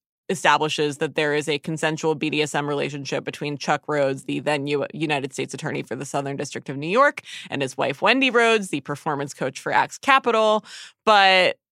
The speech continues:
I don't know. I don't think the show has ever quite, like, had a handle, quite frankly, on, like, how they want it to, like, fit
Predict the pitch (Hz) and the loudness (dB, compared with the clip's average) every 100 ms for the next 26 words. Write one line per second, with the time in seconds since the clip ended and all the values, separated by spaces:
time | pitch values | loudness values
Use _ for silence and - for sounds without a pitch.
0 | _ _ _ _ - 370 508 494 - 254 | _ _ _ _ 2 4 6 4 6 4
1 | 294 370 392 392 392 339 311 277 269 233 | 4 2 2 0 0 0 2 4 4 2
2 | - 214 226 226 220 214 202 - - 196 | 2 4 4 4 4 4 0 -6 0 4
3 | 190 196 190 180 170 175 180 175 160 139 | 6 4 2 0 0 0 4 4 4 2
4 | - 135 170 170 190 214 214 208 233 202 | -2 -4 -2 0 2 2 0 2 0 2
5 | 226 214 214 208 175 147 139 165 160 151 | 0 0 2 2 2 -2 0 2 2 0
6 | 151 151 143 - 156 143 - _ 170 151 | 0 0 -2 -4 -4 -4 -4 _ -2 -2